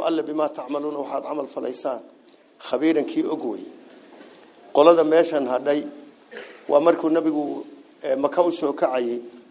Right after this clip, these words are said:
Baadiyaha Madiina dadkii deganaa wey, acraabtii. Ree Aslam iyo ree Juhayne iyo, eh,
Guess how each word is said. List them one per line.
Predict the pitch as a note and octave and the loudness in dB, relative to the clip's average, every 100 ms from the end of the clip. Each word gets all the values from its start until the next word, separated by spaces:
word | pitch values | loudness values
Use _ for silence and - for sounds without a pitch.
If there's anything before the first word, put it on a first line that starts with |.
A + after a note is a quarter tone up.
| - - - - - | -20 -20 -20 -12 4
Baadiyaha | C#3+ F#3+ F3+ D#3+ | 6 8 8 8
Madiina | D3+ D#3 D3+ D3 | 6 2 2 2
dadkii | C#3 E3 - C#3 | 2 -2 -4 -4
deganaa | C#3 C3 C#3 C#3+ | -4 0 4 4
wey, | C#3 B2 | 2 -2
acraabtii. | A#2 B2 C#3+ - A#2+ A2 - - - _ - | -2 0 0 -2 -12 -14 -18 -20 -20 _ -4
Ree | C#3+ | 2
Aslam | D#3+ D3 D3+ D#3+ E3 | 2 0 0 0 0
iyo | C#3 B2 | -6 -6
ree | C#3+ D#3+ | -4 -2
Juhayne | C#3 C#3 C#3+ E3+ | -2 -4 -2 -2
iyo, | E3+ A#2 G#2+ - - _ - - - - | -4 -10 -14 -18 -20 _ -20 -20 -20 -4
eh, | C#3 C3+ | 2 2